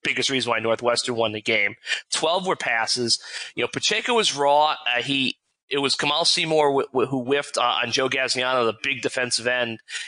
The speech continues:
in the first half. But Pacheco doesn't pick up that, that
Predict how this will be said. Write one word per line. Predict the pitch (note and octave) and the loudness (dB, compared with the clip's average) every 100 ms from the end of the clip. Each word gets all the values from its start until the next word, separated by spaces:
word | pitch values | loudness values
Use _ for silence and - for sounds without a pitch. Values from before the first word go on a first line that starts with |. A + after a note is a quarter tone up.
| - | -4
in | A#2+ | -4
the | |
first | - C#3 C#3+ C3 | 0 0 0 0
half. | A#2+ A#2+ | -2 -2
But | B2+ A#2 - - | -4 -4 -8 -8
Pacheco | - F3 E3 | -2 0 0
doesn't | C3+ - D3+ D#3+ C#3 | -4 0 0 2 0
pick | D3+ C#3 | -2 0
up | C3 - - | 0 -2 -2
that, | B2 - | -2 -2
that | B2 | -2